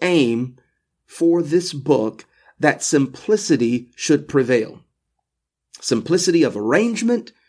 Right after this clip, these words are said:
and simplicity of language, so that even the average sharecropper could understand it.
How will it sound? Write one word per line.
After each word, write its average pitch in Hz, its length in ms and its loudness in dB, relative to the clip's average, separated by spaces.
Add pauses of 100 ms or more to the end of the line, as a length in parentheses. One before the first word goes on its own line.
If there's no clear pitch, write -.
(460)
and 127 580 0
simplicity 139 800 -2
of 120 160 -6
language, 117 760 -4 (440)
so - 140 -6
that 139 260 -2
even 226 400 -2
the 151 320 -4
average 175 600 -2
sharecropper 151 960 -4 (340)
could - 160 0
understand 123 580 -2
it. - 140 -18